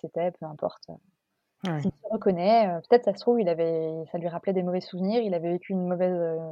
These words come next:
Speaker 1: j'en sais rien, hein.
Speaker 2: Ouais, il avait pas dormi, il s'est pas rendu compte, il y avait peut-être
Speaker 1: Ouais.
Speaker 2: d'autres choses, mais bon, quand
Speaker 1: Mmh.
Speaker 2: même.
Speaker 1: C'était pas ouf.
Speaker 2: Non.
Speaker 1: Mais, heu, par contre, après, on a été extrêmement bien entourés.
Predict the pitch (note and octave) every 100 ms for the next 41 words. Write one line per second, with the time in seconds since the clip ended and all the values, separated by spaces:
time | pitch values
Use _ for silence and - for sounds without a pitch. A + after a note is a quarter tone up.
0 | D#3+ D#3+ F#3 F3 E3+ F#3+ E3+ E3+ - _
1 | _ _ _ - F#3 F3 E3 D#3+ F3 E3+
2 | F3 F3 G3 F#3 - D#3 E3 F3+ F3 D#3+
3 | F3 F#3 F#3+ E3+ D#3+ D#3 E3+ - F#3+ F3+
4 | F3 - G3+ F#3+ F3 D#3 D3 - - F#3+
5 | D#3 C#3+ - _ _ _ - F#3+ G3 E3+
6 | - _ _ _ _ _ _ F#3 F3 -
7 | _ F#3+ F#3 F#3 F3 E3+ E3+ E3 F3+ E3+
8 | A3+ A3 G3 G#3+ G#3+ F3+ F3 F3 G3 F3+
9 | - - F3 E3+ F3+ F3 E3+ F3